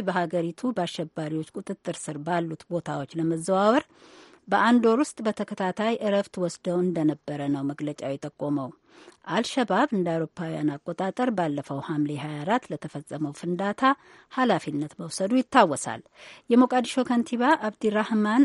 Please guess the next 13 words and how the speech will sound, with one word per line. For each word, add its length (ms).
ኦመር 420
ኦስማንን 760
ያካተቱ 800
ሌሎች 420
ያስተዳደራቸው 960
ባለስልጣኖች 880
ያሉባቸው 800
ስምንት 540
ሰዎች 400
በፍንዳታው 840
ተገለዋል። 640
ከንቲባው 520
በፍንዳታው 640